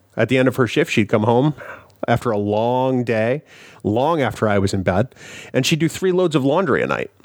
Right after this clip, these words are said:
And then she'd start that very same process the next day, all week long. You know, my mom passed away a little over a year and a half ago, and I think of her and, and how amazingly strong she was quite often. She, like Amanda, and like L'Rell,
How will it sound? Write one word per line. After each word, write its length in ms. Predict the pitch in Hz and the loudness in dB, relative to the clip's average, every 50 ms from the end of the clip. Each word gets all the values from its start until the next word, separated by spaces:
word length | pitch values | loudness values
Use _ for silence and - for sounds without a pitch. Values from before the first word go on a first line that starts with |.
| - _ _ _ _ _ _ _ _ - | -20 _ _ _ _ _ _ _ _ -2
And 160 | 117 117 120 | 0 2 2
then 160 | 123 123 123 | 2 2 2
she'd 200 | - - 139 127 | 0 0 -2 -2
start 280 | - - 147 131 123 120 | -2 -2 0 -2 0 0
that 180 | 123 117 101 | 2 0 0
very 320 | - 95 113 113 117 123 120 | 0 0 0 0 2 0 0
same 220 | - 127 120 113 | 0 0 0 0
process 680 | - - 113 110 104 - - 101 92 - - - - - _ _ _ | 0 2 0 0 2 2 0 0 0 -2 -6 -12 -14 -18 _ _ _
the 60 | - | 0
next 280 | 110 104 98 - - - | 2 2 2 0 -2 0
day, 280 | 127 - 80 - - - - - - _ | 2 2 2 0 -2 -6 -14 -20 -10 _
all 160 | - 107 98 | 0 0 2
week 180 | 98 107 101 - | 2 0 0 0
long. 200 | 107 87 82 82 - - _ - _ _ - - - - - - - - - - - - | 0 0 0 -2 -4 -10 _ -20 _ _ -20 -20 -20 -18 -18 -16 -14 -12 -10 -10 -10 -6
You 60 | - | -2
know, 80 | - 262 | -2 0
my 120 | 262 285 | 0 2
mom 200 | 285 277 269 262 | 0 0 0 0
passed 300 | - 196 202 180 165 - | 0 0 0 -2 0 0
away 160 | 156 139 143 143 | 0 2 2 2
a 40 | |
little 160 | 135 135 135 135 | 2 2 2 0
over 160 | 127 107 113 | 0 2 2
a 40 | 113 | 2
year 100 | 117 113 | 2 2
and 80 | 110 | 2
a 40 | 110 | 2
half 220 | 113 120 117 - | 0 0 0 0
ago, 200 | - 107 104 101 | 0 0 2 2
and 60 | 110 117 | 2 0
I 40 | |
think 220 | 117 - 156 147 143 | 0 0 -2 -2 -2
of 100 | 139 - | -2 0
her 240 | - 135 135 131 127 | 0 0 2 2 2
and, 180 | 117 113 107 - _ _ _ - - - - - | 0 0 -2 -6 _ _ _ -20 -20 -20 -8 -4
and 80 | 127 127 | -2 0
how 180 | 110 170 165 | 0 0 0
amazingly 720 | 156 143 143 143 143 135 147 139 131 131 - - 131 127 110 | 2 2 2 2 2 2 2 2 2 0 0 0 0 0 0
strong 380 | - - - 127 123 123 127 | -2 -2 0 2 2 2 0
she 140 | - - 123 | 0 0 0
was 200 | 113 110 107 101 | 2 2 0 0
quite 240 | - - 113 104 107 | 0 0 0 2 2
often. 420 | 113 120 123 - - 76 - - - _ _ - - - - - - - | 2 2 0 -2 -4 -8 -8 -10 -16 _ _ -20 -20 -20 -20 -20 -20 -10
She, 380 | - - - - 139 135 139 | -6 -4 -2 0 0 0 2
like 180 | 147 139 131 127 | 2 2 2 2
Amanda, 520 | 143 131 117 107 104 107 113 139 156 170 165 | 2 2 2 4 2 2 2 2 0 0 0
and 100 | 151 120 | 0 0
like 240 | 117 117 123 - - | 2 2 0 0 0
L'Rell, 460 | 143 143 131 107 92 92 98 110 | -2 0 2 2 2 2 2 0